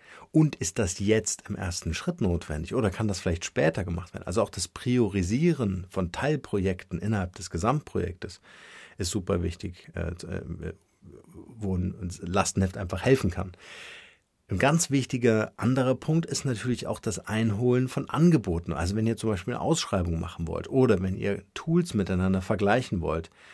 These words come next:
und sagen wollt, brauche ich wirklich diesen großen Funktionsumfang oder verbaue ich mir vielleicht den Weg, indem ich mich erstmal für die kostengünstigere Variante entscheide und investiere dann in fünf Jahren nochmal. Also all diese,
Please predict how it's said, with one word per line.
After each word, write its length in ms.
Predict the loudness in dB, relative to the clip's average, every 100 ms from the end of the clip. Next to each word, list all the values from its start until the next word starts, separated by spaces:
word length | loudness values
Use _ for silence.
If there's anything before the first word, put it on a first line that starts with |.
| -20 -12 -4
und 140 | 0
sagen 180 | 2 2
wollt, 140 | 2
brauche 220 | 4 2
ich 100 | 4
wirklich 320 | 4 4 2 -2
diesen 280 | 0 0
großen 460 | 2 4 4 4 0
Funktionsumfang 920 | 0 -2 2 2 2 -2 -4 -4 -4
oder 400 | 4 6 6 4 -6 -20 -20 -20 -2
verbaue 540 | 2 6 6 8 6
ich 140 | 4
mir 200 | 4 2
vielleicht 420 | 2 2 2 0 0
den 200 | 0 4
Weg, 280 | 4 2
indem 280 | 0 2 2
ich 140 | 2 -2
mich 160 | -2
erstmal 420 | 0 0 2 0
für 160 | 0 -2
die 100 | -4
kostengünstigere 1120 | -4 -6 -4 -2 4 6 6 2 -2 -2 -2
Variante 480 | -4 -2 -4 -4 -4
entscheide 480 | -4 -2 0 0 0
und 220 | 0 -2 0
investiere 600 | 2 2 0 -2 0 2
dann 200 | 2 2
in 120 | -2
fünf 340 | -2 -2 -2 0
Jahren 300 | 0 0 2
nochmal. 560 | 2 0 -6 -6 -10 _ -20 -20 -20 -20 -10 -2
Also 260 | 2 2
all 240 | 0 0 0
diese, 340 | 0 0